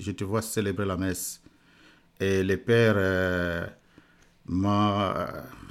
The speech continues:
reçu dans ma question, avec ma question,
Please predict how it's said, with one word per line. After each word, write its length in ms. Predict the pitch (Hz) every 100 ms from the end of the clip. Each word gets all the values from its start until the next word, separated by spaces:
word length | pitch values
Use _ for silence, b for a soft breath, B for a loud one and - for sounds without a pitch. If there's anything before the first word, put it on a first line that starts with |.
| B -
reçu 880 | 95 113 - 123 135 143 - - - - - - - - -
dans 380 | 104 104 104 107
ma 160 | 110
question, 640 | 107 117 - 143 156 185 -
avec 220 | 104 107
ma 140 | 104 104
question, 640 | 101 - - 131 143 -